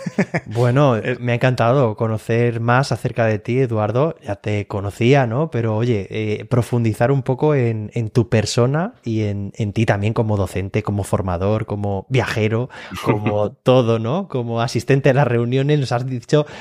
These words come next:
Speaker 2: bueno, cómo, cómo te, cómo eres tú también en cada una de tus facetas. Eh, me reitero, muchísimas gracias por dedicarnos este tiempo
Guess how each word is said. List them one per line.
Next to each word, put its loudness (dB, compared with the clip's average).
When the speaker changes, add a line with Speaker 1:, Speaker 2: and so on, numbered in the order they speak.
Speaker 2:
bueno, 0
cómo, -2
cómo -2
te, -4
cómo 4
eres 0
tú -4
también -4
en -4
cada 2
una 0
de 0
tus -4
facetas. 0
Eh, 4
me 4
reitero, 4
muchísimas 2
gracias 2
por 2
dedicarnos 0
este 0
tiempo 2